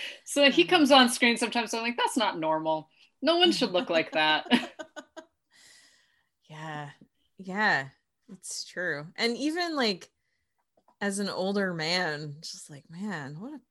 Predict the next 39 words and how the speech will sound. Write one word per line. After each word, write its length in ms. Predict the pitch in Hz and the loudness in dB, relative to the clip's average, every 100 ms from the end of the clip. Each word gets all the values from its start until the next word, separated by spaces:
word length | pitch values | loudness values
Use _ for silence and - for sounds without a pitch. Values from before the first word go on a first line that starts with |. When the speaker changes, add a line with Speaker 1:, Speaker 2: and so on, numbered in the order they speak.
| _ | _
Speaker 2:
beau-" 160 | 160 - | -14 -6
like, 160 | 185 | -6
he 200 | 160 247 190 | -4 -4 -2
aged 320 | 196 202 190 | -2 -2 -6
very 220 | 170 165 | -6 -6
well, 420 | 147 120 - 185 _ _ _ | -6 -8 -10 -16 _ _ _
Speaker 1:
Yes, 340 | - - - - | -10 -10 -16 -16
he 140 | - | -12
Speaker 2:
too. 80 | - | -12
Speaker 1:
did. 160 | - - | -12 -14
Speaker 2:
So, 160 | - - | -18 -6
yeah. 240 | - - - 254 269 | -4 -2 -4 -2 -4
Speaker 1:
<laughs> 60 | - _ _ _ _ _ _ - | -8 _ _ _ _ _ _ -10
Speaker 2:
Um, 580 | 190 180 156 151 175 165 _ _ _ _ _ _ _ _ _ _ - - | -6 -4 -6 -8 -14 -18 _ _ _ _ _ _ _ _ _ _ -18 -12
who 100 | 214 233 | -10 -8
are 60 | 247 | -10
some 240 | - 233 | -8 -6
others? 800 | 180 170 156 151 160 - - - - | -6 -4 -4 -6 -8 -10 -12 -12 -14
Um, 720 | 165 165 165 165 165 160 170 | -14 -14 -16 -16 -16 -18 -14
Speaker 1:
Uh, 300 | - 180 175 - | -6 -4 -4 -8
Jean-Paul 440 | - 254 247 240 208 | -6 -2 -2 -2 -2
Belmondo 680 | 185 165 170 175 180 185 185 _ _ _ _ - | -2 -4 -4 -2 -2 -4 -8 _ _ _ _ -6
often 360 | 185 190 180 180 180 | -6 -4 -8 -12 -12
Speaker 2:
Mm-hmm. 80 | 190 - _ | -14 -18 _
Speaker 1:
gets, 220 | 190 - | -6 -2
like, 140 | 214 214 | -2 0
and 100 | 226 | 0
he's 140 | 269 | 2
kind 140 | 320 277 | 2 4
of 60 | |
the 80 | 208 | 2
other 140 | 196 | 0
side 240 | 190 180 185 | 0 -2 -2
of 80 | 190 | -4
Delon, 380 | 196 190 190 | -4 -2 -4
where 120 | 185 175 | -4 -6
he's 240 | 202 185 | -8 -6
sort 220 | - | -2
of, 80 | 240 | -2